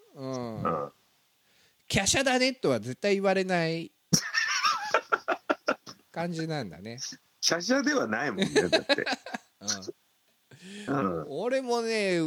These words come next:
Speaker 1: 生まれてね、この方ね、「華奢だね」って言われたことがないんだよ。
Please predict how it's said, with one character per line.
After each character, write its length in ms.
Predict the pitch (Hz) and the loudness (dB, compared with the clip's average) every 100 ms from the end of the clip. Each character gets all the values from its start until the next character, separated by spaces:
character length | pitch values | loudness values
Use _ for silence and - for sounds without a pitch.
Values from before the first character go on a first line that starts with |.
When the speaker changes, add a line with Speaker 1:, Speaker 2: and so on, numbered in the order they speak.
| 156 | -2
Speaker 1:
生 140 | 170 185 | -4 -4
ま 160 | 220 | 0
れ 120 | 220 220 | 0 2
て 220 | 220 208 | 4 2
ね、 220 | 202 185 | 4 0
こ 200 | 165 180 | -2 -2
の 140 | 190 185 | -2 0
方 320 | 147 131 120 | 0 0 -2
ね、 140 | 117 | -4
「華 140 | 104 135 | -6 -8
奢 220 | 131 151 | -4 -2
だ 140 | 147 | 0
ね」 80 | 143 | -2
っ 20 | 143 | -4
て 100 | 110 | -2
言 60 | |
わ 80 | 127 | -2
れ 60 | 127 | 0
た 100 | 123 | -4
こ 80 | |
と 100 | 123 | -4
が 100 | 101 | -8
な 200 | 98 107 | -8 -10
い 80 | 92 | -10
ん 80 | 90 _ _ | -16 _ _
だ 60 | |
よ。 60 | - | -20